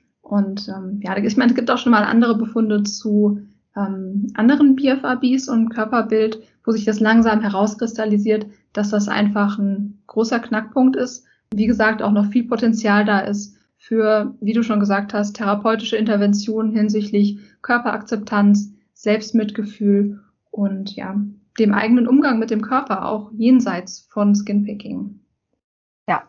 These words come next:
Speaker 2: auf jeden Fall hoffen wir, dass es da, äh, große Schritte gibt in der näheren Zukunft.
Speaker 1: Genau. <laughs> Wie ich auch vorhin schon gesagt habe, da ist noch überall viel Luft nach oben. Das
Speaker 2: Mhm.
Speaker 1: finde ich immer so schön. Einerseits in der Skinpicking-Forschung, dass man,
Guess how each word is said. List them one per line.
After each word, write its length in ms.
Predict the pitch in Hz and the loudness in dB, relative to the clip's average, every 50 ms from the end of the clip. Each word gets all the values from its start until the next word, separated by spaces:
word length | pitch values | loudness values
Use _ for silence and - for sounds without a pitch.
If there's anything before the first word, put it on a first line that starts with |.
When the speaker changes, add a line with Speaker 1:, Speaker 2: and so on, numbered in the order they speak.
| _ | _
Speaker 2:
auf 140 | - 175 - | -12 -10 -4
jeden 220 | - 196 185 185 180 | 0 0 0 0 0
Fall 180 | - 156 156 | 0 0 2
hoffen 260 | 190 233 233 240 220 | 2 0 2 2 0
wir, 100 | 202 208 | 0 2
dass 200 | 196 208 208 202 | 2 0 0 0
es 200 | 208 214 214 - | -2 -4 -6 -4
da, 520 | - 185 180 180 180 180 - 175 180 180 175 | 0 2 2 4 4 2 2 2 0 0 -2
äh, 40 | 170 | -2
große 360 | - 170 226 240 226 - 214 | 0 0 0 0 0 -2 -8
Schritte 320 | - - - 202 - 190 | -10 -8 -10 -8 -8 -8
gibt 240 | 156 160 151 - - | -8 -10 -10 -10 -10
in 120 | - 160 | -10 -8
der 100 | 156 151 | -8 -8
näheren 380 | 156 156 156 151 147 147 151 151 | -6 -6 -6 -6 -6 -6 -8 -8
Zukunft. 540 | - - 151 - - 151 147 - - - _ _ _ _ _ _ _ _ _ _ _ _ _ - | -10 -14 -16 -14 -14 -14 -16 -16 -20 -20 _ _ _ _ _ _ _ _ _ _ _ _ _ -10
Speaker 1:
Genau. 400 | 220 214 202 196 196 208 220 226 208 254 262 254 - - - - | -4 -2 -2 -2 -2 -2 -2 0 4 6 6 6 4 2 -6 -10
<laughs> 420 | - - - - - - - - | -16 -20 -20 -20 -20 -20 -10 -2
Wie 120 | 247 262 | 2 2
ich 120 | 240 254 240 | 2 2 0
auch 100 | 226 220 | -2 -2
vorhin 200 | - 240 233 233 | -2 0 0 0
schon 120 | 247 226 | 2 0
gesagt 260 | 220 214 214 220 214 | 0 0 0 -2 -2
habe, 120 | 220 220 208 | -4 -4 -4
da 100 | 214 214 | -2 -4
ist 140 | 220 226 233 | -2 0 0
noch 100 | - 233 | -2 0
überall 360 | 233 214 214 214 214 214 226 | -2 -2 -2 0 0 -2 -2
viel 260 | - - 247 233 226 | -2 0 2 4 4
Luft 200 | 226 226 - - | 4 2 2 0
nach 180 | 226 214 208 196 | 0 0 0 -2
oben. 440 | 202 202 208 220 233 233 - - - - _ | 0 2 4 6 6 4 4 0 -6 -12 _
Das 120 | 196 202 202 | -4 -2 2
Speaker 2:
Mhm. 40 | |
Speaker 1:
finde 140 | 202 262 262 | 6 6 6
ich 60 | 262 | 6
immer 160 | 254 247 247 226 | 4 0 -4 -4
so 120 | 226 233 | -4 -6
schön. 320 | 226 - 240 247 294 320 | -6 -2 0 0 2 2
Einerseits 500 | - 247 247 269 262 247 247 240 254 254 | 2 0 0 0 0 2 0 0 0 0
in 80 | 254 240 | 0 2
der 100 | 233 226 | 2 2
Skinpicking-Forschung, 920 | 226 - 247 247 240 262 262 - 233 233 226 - 226 226 262 294 240 247 | 0 0 0 0 0 0 0 2 2 2 2 2 0 0 0 2 2 0
dass 180 | 233 220 226 - | 0 0 -2 -2
man, 380 | 214 214 208 214 233 - - | -4 -2 -2 -2 -2 -4 -6